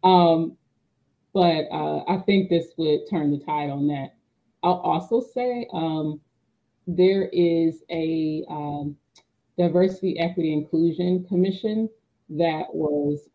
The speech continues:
uh, established, um, last year in June. Or no, it's not last year. It's about to be this year in June. <laughs> I'm thinking next year. This year in June, it was established. Um, it's twenty-six people that sit on that of different various backgrounds.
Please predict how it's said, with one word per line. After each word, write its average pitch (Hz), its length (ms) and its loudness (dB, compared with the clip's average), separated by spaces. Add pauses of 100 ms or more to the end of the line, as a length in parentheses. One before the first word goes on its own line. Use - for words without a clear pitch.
(120)
uh, 143 280 -8 (400)
established, 165 800 0
um, 147 260 -4
last 147 320 -2
year 156 140 0
in 147 160 2
June. 151 420 -2 (280)
Or 160 100 2
no, 147 160 2
it's 143 80 -8
not 156 200 -2
last 139 260 -6
year. 147 80 -4
It's - 80 -12
about 196 240 0
to 185 80 2
be 147 240 -2 (220)
this 202 220 4
year 156 140 4
in 143 100 4
June. - 480 -10 (180)
<laughs> - 80 -4
I'm 180 120 2
thinking 170 380 2
next - 220 -12
year. - 100 -18 (600)
This 190 200 8
year 214 160 6
in 175 100 6
June, 160 220 6
it 156 80 2
was 151 160 2
established. 147 580 -6 (460)
Um, 147 520 0
it's - 240 -2
twenty-six 170 580 0
people 180 340 -2
that 160 200 -4
sit 160 140 0
on 156 200 -2
that 151 340 -4 (100)
of 143 200 -8
different 151 380 -4
various 151 400 -4
backgrounds. 156 640 -4